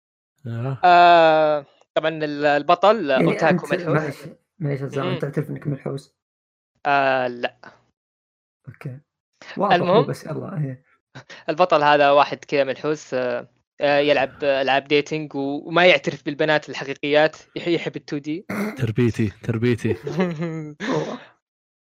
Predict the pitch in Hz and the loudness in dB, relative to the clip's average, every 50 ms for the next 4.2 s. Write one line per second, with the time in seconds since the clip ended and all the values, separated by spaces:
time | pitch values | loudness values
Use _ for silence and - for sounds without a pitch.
0 | _ _ _ _ _ _ _ - - - - - - - - 151 - 226 254 269 | _ _ _ _ _ _ _ -6 -2 -2 -2 -2 -4 -8 0 2 4 6 6 6
1 | 269 247 247 240 240 240 233 226 220 208 208 185 190 180 190 226 277 233 208 165 | 6 6 8 8 8 8 8 8 8 8 6 4 2 2 2 4 4 4 2 -2
2 | 156 147 156 151 139 - - - _ _ - - - 143 165 220 453 - _ - | -2 -2 -4 -4 -4 -8 -14 -20 _ _ -12 -8 -6 -6 -6 -6 -10 -16 _ -10
3 | 143 147 151 147 147 147 160 - - - - 185 170 160 156 156 151 147 143 143 | -8 -8 -8 -8 -8 -8 -10 -12 -6 2 4 6 6 6 2 -2 -4 -4 -2 -2
4 | 151 160 160 156 | -2 -4 -4 -4